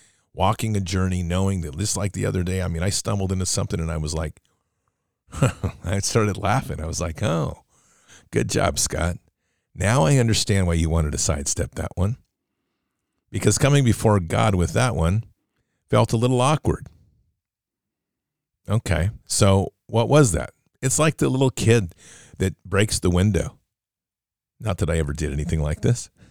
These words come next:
<laughs> Dancing around the backyard, slinging rocks, and all of a sudden you punch a hole in the window and you're like, "Oops, not gonna tell Dad about that. Better not tell." And, and you think somehow it's magically gonna go away, right?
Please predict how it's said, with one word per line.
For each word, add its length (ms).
<laughs> 680
Dancing 400
around 240
the 60
backyard, 580
slinging 380
rocks, 340
and 80
all 100
of 60
a 60
sudden 240
you 60
punch 280
a 60
hole 180
in 60
the 80
window 220
and 80
you're 100
like, 160
"Oops, 520
not 160
gonna 160
tell 240
Dad 260
about 260
that. 260
Better 180
not 160
tell." 200
And, 320
and 160
you 80
think 300
somehow 440
it's 160
magically 420
gonna 240
go 200
away, 300
right? 300